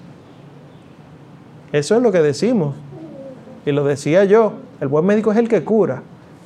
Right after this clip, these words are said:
y ese no es el buen médico. El buen médico es el que te enseña a vivir la vida adecuadamente, y si tú tienes enfermedad terminal, a abrazar tu término. Y si tú lo que tienes es una enfermedad pasajera,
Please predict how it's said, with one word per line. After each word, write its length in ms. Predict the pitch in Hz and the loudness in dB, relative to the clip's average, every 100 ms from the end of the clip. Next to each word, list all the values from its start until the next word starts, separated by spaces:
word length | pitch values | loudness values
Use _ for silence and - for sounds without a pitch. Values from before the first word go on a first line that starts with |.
| - | -10
y 140 | 151 143 | -2 -2
ese 200 | 139 202 | 0 0
no 100 | 269 | 0
es 120 | 262 | 2
el 80 | 233 | 2
buen 240 | 185 165 | 2 2
médico. 460 | 151 170 165 139 131 - - - - - - | 2 0 -2 -4 -8 -12 -18 -20 -20 -12 -4
El 100 | 147 | 2
buen 260 | 165 190 | 2 4
médico 400 | 214 233 277 240 | 4 4 4 4
es 160 | 226 226 | 4 4
el 120 | 226 | 2
que 120 | 208 | 2
te 120 | 196 | 2
enseña 540 | 175 160 156 220 208 180 | 2 0 2 4 4 2
a 40 | |
vivir 280 | 156 147 160 | 2 2 2
la 140 | 196 208 | 4 2
vida 280 | 196 226 | 2 0
adecuadamente, 720 | 214 - 185 196 196 196 202 170 | 0 2 4 4 2 2 2 0
y 40 | |
si 120 | 165 | 0
tú 120 | 151 170 | 0 2
tienes 240 | 208 247 | 4 4
enfermedad 520 | 262 269 240 220 226 | 4 4 4 4 4
terminal, 600 | 233 233 233 185 156 175 - - - | 4 4 4 4 2 0 -4 -12 -2
a 120 | 160 | 0
abrazar 520 | 151 151 143 156 143 | 2 2 0 0 -2
tu 80 | 180 | -2
término. 440 | 196 214 226 180 143 - - - - - - | 0 0 2 0 -4 -10 -18 -18 -20 -20 -6
Y 80 | 156 | -2
si 120 | 165 | 0
tú 120 | 143 | 2
lo 120 | 202 | 4
que 80 | 240 | 4
tienes 180 | 254 254 | 4 2
es 80 | 254 | 4
una 60 | |
enfermedad 580 | 240 226 233 220 214 214 | 4 4 4 4 4 4
pasajera, 680 | 220 196 196 180 156 151 | 2 2 2 4 4 2